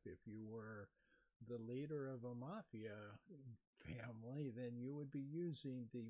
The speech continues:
morality and the ethics, uh, of, of these a little differently than if you happen to be, uh, the head of a C E O of a corporation.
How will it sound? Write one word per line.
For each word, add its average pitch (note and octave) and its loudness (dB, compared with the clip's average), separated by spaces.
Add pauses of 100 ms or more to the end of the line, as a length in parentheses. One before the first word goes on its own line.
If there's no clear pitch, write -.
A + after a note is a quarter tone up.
(120)
morality A#2 0
and G#2+ -4
the A2 -4 (160)
ethics, - -4 (500)
uh, - -4 (400)
of, A2+ -2 (300)
of A2 -4
these G#2+ -4 (180)
a - -2
little D#3 0
differently B2 0
than A#2+ -2 (160)
if A2+ -2 (100)
you A2 -2 (180)
happen B2+ -2
to C3 2
be, G#2+ -2 (480)
uh, A2 -4
the G#2+ -2
head A#2+ 0
of A2+ -4
a G2+ -4
C B2 0 (100)
E A2 -2
O A2 -4
of A2 -6
a - -8
corporation. G2 -4